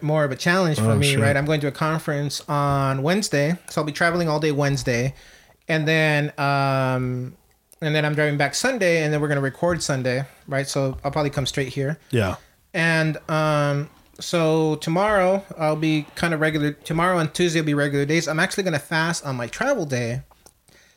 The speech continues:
Speaker 1: my travel days, right?
Speaker 2: Hmm.
Speaker 1: Because then it's much easier. You're on the road. You don't have to think about it.
Speaker 2: Right.
Speaker 1: It actually makes it, um, easier to travel because you don't have to stop and eat.
Speaker 2: Right.
Speaker 1: Right. You, you can stop and just have, um, you know, a tea or whatever. Um,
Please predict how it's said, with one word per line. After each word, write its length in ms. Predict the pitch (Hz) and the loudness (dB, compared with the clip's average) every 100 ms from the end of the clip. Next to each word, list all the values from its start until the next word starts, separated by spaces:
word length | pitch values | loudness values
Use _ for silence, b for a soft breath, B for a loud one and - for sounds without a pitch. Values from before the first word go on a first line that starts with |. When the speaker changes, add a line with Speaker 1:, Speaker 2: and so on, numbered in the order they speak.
| b b _ | b b _
Speaker 1:
my 100 | 170 | -4
travel 280 | 160 175 151 | 0 0 0
days, 520 | 143 185 156 135 127 | 2 2 2 -2 -6
right? 280 | - 147 160 - | -2 -2 -2 -2
Speaker 2:
Hmm. 220 | 123 113 101 | 0 2 0
Speaker 1:
Because 380 | 180 - 175 160 | -2 0 0 2
then 380 | 220 214 185 185 | 2 4 2 0
it's 240 | 160 - | -2 0
much 180 | 175 - | 0 2
easier. 540 | 180 147 156 156 151 - _ | 0 2 2 0 -2 -8 _
You're 120 | 170 196 | 0 0
on 40 | |
the 80 | 175 | 2
road. 240 | 165 175 | 2 2
You 60 | 165 | 2
don't 100 | 160 | 0
have 80 | 147 | -2
to 80 | 139 | -2
think 220 | 208 208 | -2 -2
about 300 | 180 180 180 | 0 2 2
it. 120 | 170 | 2
Speaker 2:
Right. 260 | 104 98 - | 2 2 0
Speaker 1:
It 60 | |
actually 320 | 170 170 180 | 0 0 0
makes 240 | 165 156 - | 0 0 -2
it, 160 | 151 - - - | -6 -10 -14 -4
um, 400 | 147 135 135 135 | -2 0 -2 -2
easier 300 | 165 156 156 | -2 0 0
to 80 | 139 | -2
travel 300 | - 180 190 | 0 0 2
because 260 | 170 139 | 0 -2
you 80 | 143 | -2
don't 120 | 147 | 0
have 100 | 139 | -2
to 80 | - | -4
stop 320 | - 147 139 | -6 -4 -4
and 80 | 123 | -4
eat. 260 | 131 220 - _ | -4 -4 -8 _
Speaker 2:
Right. 320 | 120 101 - | 2 2 0
Speaker 1:
Right. 160 | - 160 | -4 0
You, 160 | 175 165 - | -2 -2 -6
you 120 | 175 | -6
can 100 | 170 | -2
stop 260 | - 185 | 0 0
and 100 | 170 | 0
just 200 | 151 143 | -2 -2
have, 240 | 160 151 139 | 0 0 0
um, 340 | 139 139 131 b b b b b _ | 0 0 -4 b b b b b _
you 120 | 160 | 0
know, 240 | 156 139 135 | 2 0 -2
a 100 | 131 | -4
tea 320 | - 160 156 | 0 0 2
or 80 | 151 | 2
whatever. 420 | 147 147 151 143 | 2 2 0 -2
Um, 400 | 151 143 139 135 | -2 0 2 0